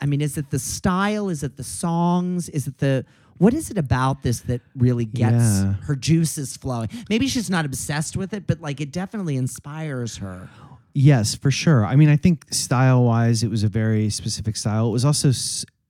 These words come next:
Speaker 2: in a way, enough of a, a throwback that we don't really have any direct connection to it. So
Speaker 1: Mm.
Speaker 2: there's something romantic about it. But I
Speaker 1: Oh, yeah, I love that.
Speaker 2: I also think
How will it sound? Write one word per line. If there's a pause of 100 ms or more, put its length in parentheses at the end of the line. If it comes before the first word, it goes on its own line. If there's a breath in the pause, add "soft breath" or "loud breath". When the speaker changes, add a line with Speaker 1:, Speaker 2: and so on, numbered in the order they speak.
(160)
Speaker 2:
in
a
way, (340)
enough
of
a, (200)
a
throwback
that
we
don't
really
have
any
direct
connection
to
it.
So
Speaker 1:
Mm. (180 loud breath)
Speaker 2:
there's
something
romantic
about
it. (220 loud breath)
But
I
Speaker 1:
Oh,
yeah,
I
love
that.
Speaker 2:
I
also
think